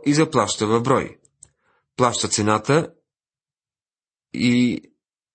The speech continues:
разбира, че продуктите са нейни. Единствената идея в тази дума е да купиш и да получиш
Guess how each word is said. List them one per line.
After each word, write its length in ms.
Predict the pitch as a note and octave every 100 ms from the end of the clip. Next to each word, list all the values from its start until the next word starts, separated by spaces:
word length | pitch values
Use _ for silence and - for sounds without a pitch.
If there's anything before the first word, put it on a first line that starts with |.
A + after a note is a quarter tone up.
| -
разбира, 460 | B2+ A#2 C#3 C3 C#3+
че 220 | - C#3
продуктите 540 | C#3+ A#2+ A2 A2+ A2+
са 180 | B2 D3+
нейни. 360 | F3 A2+ C#2 - _ _ _ _ _ _ _ _ _ _ _
Единствената 540 | A#2+ D#3 D3+ C3 A#2 B2
идея 400 | A#2 B2+ A#2+ A2+
в 80 |
тази 300 | C3+ B2 A2+
дума 380 | A2 C#3+ C3+ C3+ -
е 100 | A#2
да 180 | A2+ -
купиш 440 | F#3 A3 G#2+ - - - -
и 80 |
да 140 | B2+ B2
получиш 580 | B2+ D3 D3+ C3 -